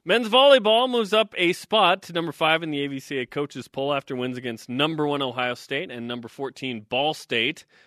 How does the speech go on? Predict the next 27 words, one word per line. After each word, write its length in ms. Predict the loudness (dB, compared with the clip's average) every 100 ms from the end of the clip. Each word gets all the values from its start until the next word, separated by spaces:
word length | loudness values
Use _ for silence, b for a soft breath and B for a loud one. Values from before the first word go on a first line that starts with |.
| b
last 320 | -8 -8 -8
week. 380 | -6 -6 -6 -10 _ b b
If 140 | -12
B 140 | -6 2
Y 160 | 4
U 80 | 4
didn't 220 | 2 -2
lose 180 | 0 -2
to 80 | -2
Loyola 400 | 0 2 2 -2
Chicago 340 | -2 0 0
last 240 | 0 -2 -4
week, 140 | -6
I 80 | -4
think 160 | -4 -2
B 80 |
Y 60 | -2
U 40 |
is 80 | -2
the 60 | -4
number 180 | -6 -6
one 120 | -8
team 180 | -10 -12
in 40 |
the 60 | -10
country 260 | -12 -12 _
today. 240 | -12 -10